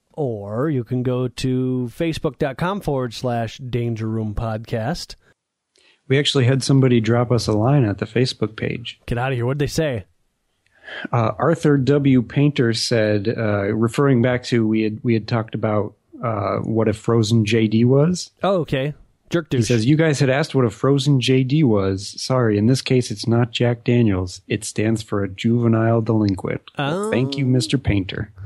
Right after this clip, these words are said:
Speaker 1: Thank you, Mister Painter.
Speaker 2: It's good to know that there's somebody out there listening.
Speaker 1: Okay, cool. Uh, and then you can follow us, I guess, at
Speaker 2: Da-, at Danger Room Go, twi-, uh, or you can just go to twitter dot com slash danger room go to make it,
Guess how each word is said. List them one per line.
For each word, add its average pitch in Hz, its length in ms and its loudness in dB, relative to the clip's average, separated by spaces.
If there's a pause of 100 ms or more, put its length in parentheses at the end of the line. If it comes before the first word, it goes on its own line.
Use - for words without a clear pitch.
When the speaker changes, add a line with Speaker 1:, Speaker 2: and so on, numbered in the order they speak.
(560)
Speaker 1:
Thank 117 340 -6
you, 135 80 -2
Mister 123 360 -4
Painter. 110 460 -6
Speaker 2:
It's - 120 -14
good 156 180 -2
to 151 60 0
know 160 180 6
that 151 140 4
there's 123 180 2
somebody 143 320 4
out 139 160 4
there 135 140 4
listening. 98 460 0 (160)
Speaker 1:
Okay, 214 240 0
cool. 175 420 -2
Uh, 156 220 0
and 170 140 -2
then 175 120 0
you 175 140 0
can 156 160 -2
follow 139 420 -2
us, 120 160 -4
I 120 100 0
guess, 117 320 -4
at 117 200 -4 (400)
Speaker 2:
Da-, 156 200 0
at 156 200 0
Danger 160 320 4
Room 139 240 4
Go, 120 500 2
twi-, 156 220 -2
uh, 135 220 2
or 160 160 2
you 185 100 0
can 147 120 -6
just 135 160 0
go 147 120 4
to 123 80 2
twitter 131 300 0
dot 110 200 -2
com 120 300 0
slash 107 320 -4
danger 110 340 -2
room 104 280 -4
go 107 240 -2
to 101 80 -4
make 107 220 -6
it, - 160 -6